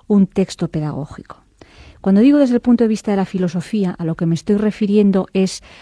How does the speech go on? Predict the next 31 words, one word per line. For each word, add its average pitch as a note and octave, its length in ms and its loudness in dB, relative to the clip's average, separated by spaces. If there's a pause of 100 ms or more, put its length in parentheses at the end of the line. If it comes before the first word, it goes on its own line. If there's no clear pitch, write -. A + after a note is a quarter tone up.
(160)
al F#3 400 2
intento A3+ 540 4
de A3 100 2
análisis G#3 520 0
de F#3 100 0
las E3 180 -4
causas G#3+ 540 -2
últimas F3 720 -4
o F#3 80 -6
del, E3 460 -4
el F3+ 260 4
núcleo G3+ 400 4
más F3+ 240 0
esencial E3+ 580 -4
de E3+ 100 -4
lo D#3+ 100 -2
que D#3+ 100 -10
allí D3+ 160 -4
se D3 180 -10
trata. - 420 -14 (400)
Y F#3+ 100 -2
cuando F#3 300 2
hablo F3 300 2 (400)
desde F3 240 -2
el E3+ 80 -2
punto G#3+ 260 4
de A3+ 80 4
vista G#3+ 240 0
de F#3+ 80 2
la G3 120 0
pedagogía, F#3+ 680 -4